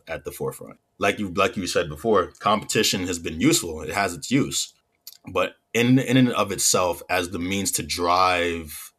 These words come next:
to drive industry and to dr-, and to drive interaction, it go again-, goes against nature. Nature is inherently cooperative.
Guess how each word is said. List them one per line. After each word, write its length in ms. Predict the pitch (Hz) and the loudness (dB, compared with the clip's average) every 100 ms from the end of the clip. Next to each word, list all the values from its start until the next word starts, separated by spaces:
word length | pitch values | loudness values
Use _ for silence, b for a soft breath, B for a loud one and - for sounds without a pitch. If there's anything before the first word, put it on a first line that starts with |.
| _ | _
to 100 | - | -10
drive 580 | 80 87 87 85 80 - _ | -2 2 2 0 -6 -16 _
industry 440 | 95 90 - 95 | -6 -4 -4 -4
and 100 | 87 - | -8 -8
to 80 | |
dr-, 200 | 82 80 - - - | -10 -10 -12 -14 -10
and 120 | 87 | -8
to 80 | 87 | -6
drive 400 | 85 90 90 82 | 0 0 0 -4
interaction, 680 | 87 80 90 95 82 76 73 _ _ _ _ _ _ | -8 -4 -2 -2 -6 -10 -18 _ _ _ _ _ _
it 440 | 107 110 104 95 | 0 4 2 2
go 240 | - 151 175 | 4 6 6
again-, 360 | 139 123 131 | 4 2 2
goes 300 | 110 147 180 | 4 6 6
against 400 | 151 127 113 110 | 4 2 0 0
nature. 440 | 107 101 - - - _ _ _ - - | 0 -2 -2 -6 -10 _ _ _ -18 -8
Nature 440 | 98 127 147 156 | 2 4 6 4
is 340 | 139 117 110 104 | 4 4 2 2
inherently 600 | 110 95 110 110 101 92 | 0 2 2 2 0 -2
cooperative. 800 | - 87 98 - 73 55 - - | -2 -2 -2 -2 -8 -10 -12 -20